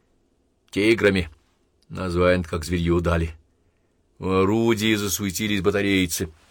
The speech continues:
Бронебойщики прижались к длинноствольным ружьям. Над траншеями замелькали каски. Все было ожидаемо, по давно отработанной военной схеме, и все же как-то внезапно, словно бы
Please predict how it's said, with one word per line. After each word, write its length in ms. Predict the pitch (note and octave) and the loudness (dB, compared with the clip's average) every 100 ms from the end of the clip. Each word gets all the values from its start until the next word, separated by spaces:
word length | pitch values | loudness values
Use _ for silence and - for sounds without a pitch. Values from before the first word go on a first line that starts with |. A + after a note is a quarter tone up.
| _ _ | _ _
Бронебойщики 920 | - G2 G#2+ G#2+ A#2 A#2 A2 - - A2 | -6 -4 -2 2 6 6 4 -2 -4 -4
прижались 500 | A2 F#2+ A2 G#2+ F2 | -2 4 4 2 -2
к 20 | |
длинноствольным 720 | F#2 G#2+ G#2+ - A2 G#2 G#2 | -4 -2 -2 0 0 2 2
ружьям. 320 | G#2+ E2+ F#2 E2 _ _ _ _ _ - | 0 0 -2 -4 _ _ _ _ _ -8
Над 220 | E2+ D#2+ | -8 -6
траншеями 680 | - F#2 F2+ - G#2 G#2 G2+ | 0 0 0 2 4 4 0
замелькали 440 | F2+ F#2+ F2 F#2+ | -2 -4 -2 -2
каски. 420 | F2 F2+ E2+ - - _ _ _ _ _ | 0 -2 -2 -8 -20 _ _ _ _ _
Все 460 | - - E3+ E3+ D3 | -4 2 4 4 0
было 480 | A#2+ D#3+ D3+ D3 | 0 2 4 2
ожидаемо, 920 | D3 C#3 C3+ B2+ A#2 B2 G#2+ F2 D#2+ D#2+ _ _ _ _ | 2 -4 -6 -8 -2 2 2 2 -2 -6 _ _ _ _
по 80 | - | -8
давно 280 | F2 F2 E2+ | -4 -2 -2
отработанной 840 | F2 E2+ G2+ C3 C3 - A#2+ A#2+ | -2 -2 4 6 6 4 0 0
военной 440 | G#2 G2 A2+ G#2+ G#2+ | 0 0 0 -4 -6
схеме, 480 | - G#2+ G2 E2+ - - - _ | -6 -2 -2 -4 -8 -20 -20 _
и 120 | - A2+ | -12 -10
все 380 | - - E3+ | -8 -6 -4
же 160 | C#3+ C#3 | -4 -8
как-то 560 | - D#3 - - C#3+ - _ _ _ _ _ - | -8 -10 -8 -4 -6 -6 _ _ _ _ _ -8
внезапно, 920 | D#2+ F2+ C3 G#2+ C#3+ A2+ - D#2+ D#2+ | -4 -2 -2 0 0 0 -6 -12 -12
словно 340 | - F#2 F2+ | -8 -4 -2
бы 200 | F2 E2 | -2 -4